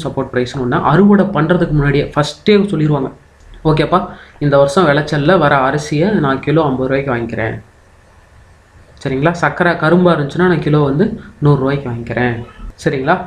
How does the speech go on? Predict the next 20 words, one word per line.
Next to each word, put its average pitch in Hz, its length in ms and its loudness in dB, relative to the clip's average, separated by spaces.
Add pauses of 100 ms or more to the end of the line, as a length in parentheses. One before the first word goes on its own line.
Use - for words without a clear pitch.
(240)
அது 147 200 0
மாதிரி 160 280 4
ஒரு 160 360 0
குறிப்பிட்ட 165 440 2
பிரைஸ், 160 440 -2
ஆ, 135 200 -4
பரிசு 147 580 -2
ரேட்டு 170 280 2
வந்து 143 220 -2
ஆரம்பத்திலே 139 460 0
கவர்மெண்ட் 131 400 -2
சொல்லிடும். 131 440 0
விவசாயிகளும், 180 680 2 (220)
"அப்பாடா, 143 300 0
நமக்கு 135 300 -2
ஏதாவது 147 300 0
கிடைக்கும்" 147 460 -2
அப்படிங்கிற 131 320 -2
ஒரு 127 160 -2
நம்பிக்கையில 131 680 -2